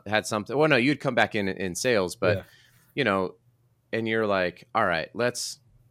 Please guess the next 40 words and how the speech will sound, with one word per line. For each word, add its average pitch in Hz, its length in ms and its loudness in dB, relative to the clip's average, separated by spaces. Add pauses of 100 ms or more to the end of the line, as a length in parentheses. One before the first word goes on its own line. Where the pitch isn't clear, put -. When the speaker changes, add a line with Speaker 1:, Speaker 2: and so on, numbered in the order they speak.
(140)
Speaker 1:
let's 120 180 -4
take 151 160 -2
a 123 60 -4
run 95 240 -2
at - 100 -10
this." - 380 -10 (400)
Um, 90 480 -2
so 120 400 0
number 147 280 -2
one, 95 360 -2
what 113 160 0
was 107 160 -4
that 95 240 2
like? 104 560 0
And 107 120 -6
number 110 200 -2
two, 113 540 -4 (100)
wh-, - 20 -14
what, 120 340 -2 (200)
are 120 120 4
you 123 120 0
still 156 260 2
doing 120 380 0
what 101 180 -2
you 92 80 -8
set 95 220 0
out 87 200 0
to 87 120 -12
do 82 480 -4 (420)
ten 90 280 -6
some 85 200 -8
odd 78 140 -6
years 71 260 -10
ago? 50 240 -12 (840)
Speaker 2:
We, 143 260 6
we 135 120 6
certainly 165 340 4
are. 117 300 6 (100)
We, 117 280 4
um, 110 460 2